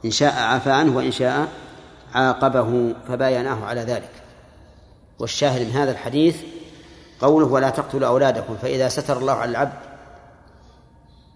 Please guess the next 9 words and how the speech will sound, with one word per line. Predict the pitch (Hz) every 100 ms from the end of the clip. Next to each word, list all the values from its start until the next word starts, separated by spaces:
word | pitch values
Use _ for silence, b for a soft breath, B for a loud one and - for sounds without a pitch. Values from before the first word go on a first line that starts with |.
| - - - - - -
فإن | 131 131
أمره | 131 135 127 156 160 - - - - - - -
إلى | 127
الله، | 127 117 92 - - - - -
إن |
شاء | 117 131 123
عذبه | 107 113 127 156 147 - - - - - - -
وإن | 113 117
شاء | 110 131 123 127 135